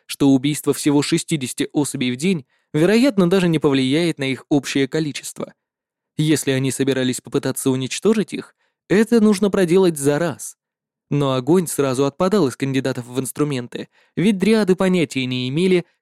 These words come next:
как его сделать. "Мы могли бы попробовать их хлопнуть", предложила Пинея. "Это может сработать, но... Они ведь не синие". "И?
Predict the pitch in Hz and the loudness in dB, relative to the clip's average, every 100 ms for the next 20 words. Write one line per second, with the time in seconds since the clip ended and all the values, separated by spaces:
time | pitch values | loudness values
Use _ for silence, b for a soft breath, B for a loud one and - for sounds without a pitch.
0 | _ 165 196 - 190 185 180 175 160 - | _ 0 0 2 4 4 4 2 2 0
1 | - - _ _ _ _ _ _ _ _ | -6 -20 _ _ _ _ _ _ _ _
2 | _ _ _ - 269 311 311 302 269 262 | _ _ _ 0 2 4 2 2 2 2
3 | 277 247 240 240 262 269 - 269 247 240 | 0 4 4 4 2 0 2 2 4 4
4 | 226 - _ _ _ 165 143 139 127 139 | 0 0 _ _ _ 2 2 2 2 2
5 | 143 185 160 127 - _ _ _ _ _ | 2 0 0 -2 -6 _ _ _ _ _
6 | _ _ _ _ - 208 208 208 208 214 | _ _ _ _ -2 0 2 2 2 0
7 | - 226 196 262 254 208 214 190 _ _ | 0 0 2 2 2 2 2 0 _ _
8 | _ _ - 247 247 262 254 233 262 - | _ _ -6 0 2 4 2 2 0 0
9 | 302 269 170 143 _ _ _ _ _ _ | 0 2 2 -2 _ _ _ _ _ _
10 | _ _ _ 202 202 220 | _ _ _ 4 6 4